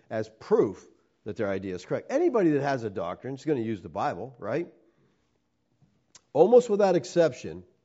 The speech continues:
these proofs that they give, they require an interpretation that is totally inappropriate to the context of the passage. But some people, if you can just kind of connect something somehow, they think, "Oh, okay, that makes sense."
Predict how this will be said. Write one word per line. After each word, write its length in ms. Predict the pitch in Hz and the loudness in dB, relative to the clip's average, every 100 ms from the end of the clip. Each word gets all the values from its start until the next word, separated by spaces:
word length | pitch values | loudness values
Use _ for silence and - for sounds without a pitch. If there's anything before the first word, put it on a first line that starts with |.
| _ _ _ _ _ _ | _ _ _ _ _ _
these 180 | 143 156 | -2 -2
proofs 540 | - - - 233 226 | -6 -8 0 0 0
that 180 | - 202 | -2 0
they 120 | 196 | 2
give, 380 | 180 185 196 185 - _ _ _ _ | 4 4 2 -2 -10 _ _ _ _
they 140 | - 156 | 0 6
require 540 | 170 175 233 262 262 | 6 6 4 6 8
an 60 | 226 | 8
interpretation 840 | 180 - 202 190 - 180 175 151 | 6 4 2 0 0 2 2 2
that 120 | 135 123 | 0 0
is 160 | 117 - | -2 -8
totally 640 | - 233 330 302 294 240 - | -2 2 2 2 0 -2 2
inappropriate 960 | 214 240 233 - 196 196 147 113 110 - - _ _ _ _ | 6 6 4 4 4 4 2 0 0 -4 -16 _ _ _ _
to 100 | 147 | 0
the 80 | 156 | 0
context 640 | 156 147 117 - 123 - | 0 -2 -2 -2 -4 -4
of 80 | 139 | -6
the 60 | |
passage. 680 | 170 254 254 - - - _ _ _ _ _ _ _ - | -4 -4 -4 -6 -12 -20 _ _ _ _ _ _ _ -4
But 120 | 165 | -2
some 240 | 170 330 359 | 2 2 4
people, 400 | 269 311 254 196 | 6 6 6 4
if 80 | 175 | 4
you 100 | 233 | 2
can 160 | 247 | 2
just 240 | 180 208 - | 4 4 4
kind 200 | 214 190 | 2 4
of 60 | |
connect 380 | - 156 180 185 | 2 6 6 4
something 480 | - 185 214 190 175 | 2 2 2 2 2
somehow, 480 | 175 185 175 151 143 | 2 0 0 -2 0
they 140 | 131 | -2
think, 160 | 127 208 | -4 -6
"Oh, 240 | 339 277 | -4 -2
okay, 220 | 247 185 170 | -2 -4 -4
that 180 | 185 | -4
makes 240 | 160 123 - | -6 -8 -8
sense." 280 | 107 139 | -12 -12